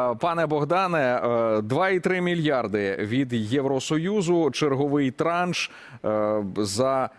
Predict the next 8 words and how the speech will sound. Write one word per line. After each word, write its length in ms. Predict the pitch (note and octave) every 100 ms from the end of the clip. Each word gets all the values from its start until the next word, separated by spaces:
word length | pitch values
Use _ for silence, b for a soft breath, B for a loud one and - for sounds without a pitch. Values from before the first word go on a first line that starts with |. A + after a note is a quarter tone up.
| B -
е, 180 | G#2 A2
вісім 600 | G#2 A2+ F3+ - C#3+ A#2+ A#2
реформаторських 1160 | B2+ C#3+ - C#3+ D3 C#3+ E3 C3+ - C3+ - -
кроків. 760 | D3 E3 F#3+ - E3 D3 B2 B2
Е, 300 | A#2 A2 G#2+ B B - A#2
прокоментуйте, 640 | C#3+ D3+ E3+ E3+ G3 E3+ C#3+
будь 200 | C3+ C3+
ласка, 680 | E3 E3+ - D#3+ C#3+ B2+